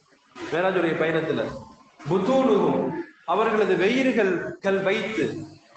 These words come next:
ஒரு பெரும் வீட்டை போல ஊதி இருக்கிறது. பெரிய வீடு மாதிரி ஒரு மனிதனுடைய வயிறு. பெருமானார் தொடர்ந்து சொல்லுவார்கள், "ஃபீஹா அல் ஹையாத்"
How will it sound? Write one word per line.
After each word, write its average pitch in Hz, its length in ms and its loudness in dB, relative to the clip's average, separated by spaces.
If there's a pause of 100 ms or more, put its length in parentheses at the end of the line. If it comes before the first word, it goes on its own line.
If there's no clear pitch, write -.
(100)
ஒரு 165 100 0 (160)
பெரும் 254 560 0 (280)
வீட்டை 240 520 0
போல 226 320 0 (500)
ஊதி 240 320 2
இருக்கிறது. 180 600 0 (640)
பெரிய 220 260 0
வீடு 233 300 0
மாதிரி 208 420 0 (240)
ஒரு 190 120 2
மனிதனுடைய 190 480 0
வயிறு. 170 520 -2 (400)
பெருமானார் 220 320 0
தொடர்ந்து 233 300 0
சொல்லுவார்கள், 202 800 0
"ஃபீஹா 240 220 2
அல் 196 240 2
ஹையாத்" 190 640 -2